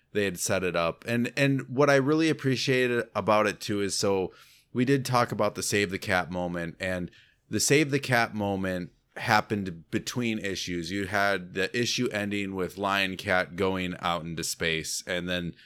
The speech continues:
that's closing, you know, the book, and you have to wait a month for the resolution. And what I really liked here was, with the dad dying, there was this, they could have done, like, I'm s-, they could have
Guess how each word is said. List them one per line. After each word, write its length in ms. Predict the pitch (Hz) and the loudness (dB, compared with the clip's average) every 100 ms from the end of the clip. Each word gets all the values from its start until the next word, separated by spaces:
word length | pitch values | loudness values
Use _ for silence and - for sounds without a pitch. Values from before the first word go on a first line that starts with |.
| - _ | -20 _
that's 360 | 101 101 - - | 0 0 0 -8
closing, 680 | - 104 95 98 98 98 95 | 0 0 2 -2 -4 -6 -6
you 120 | 104 | -4
know, 220 | 92 87 | -2 -2
the 120 | 85 | -2
book, 480 | 82 92 92 - - - | 0 2 2 -2 -10 -6
and 200 | 92 90 | -4 -2
you 80 | 92 | -2
have 140 | 87 | -2
to 100 | - | -4
wait 240 | 90 90 87 | -2 -2 -2
a 60 | |
month 300 | 85 85 80 | -2 -4 -6
for 220 | - - 87 | -10 -6 -2
the 280 | 82 80 78 | -2 -4 -4
resolution. 800 | 95 95 90 85 78 - 82 78 69 - - _ | -2 0 -2 -4 -6 -8 -8 -10 -12 -20 -20 _
And 160 | - 107 | -6 2
what 120 | 107 | 4
I 40 | |
really 300 | 107 113 113 | 4 2 0
liked 340 | 110 101 92 - | 0 0 -2 -6
here 260 | 110 98 92 | -4 -2 -2
was, 440 | 85 82 78 - - _ _ _ _ _ _ - | -2 -2 -4 -10 -16 _ _ _ _ _ _ -4
with 180 | 113 - | -2 0
the 80 | 92 | 0
dad 320 | 95 95 85 | 2 2 2
dying, 520 | 92 90 87 87 80 - | 0 0 -2 -6 -10 -14
there 300 | 92 101 95 | -4 -2 0
was 340 | 95 92 85 | 0 -2 -2
this, 400 | 95 87 85 - - - _ _ - | -4 -2 -2 -6 -8 -20 _ _ -6
they 240 | 110 135 | 4 4
could 320 | 135 - 170 | 4 4 8
have 180 | 156 113 | 8 6
done, 300 | 127 123 113 | 4 6 4
like, 420 | 101 92 78 - _ - - - _ _ | 0 -2 -4 -12 _ -18 -16 -16 _ _
I'm 160 | 110 113 | 4 4
s-, 280 | 110 - - | 2 -2 -4
they 260 | 123 107 107 | -4 0 2
could 160 | 131 | 2
have 120 | 117 | 0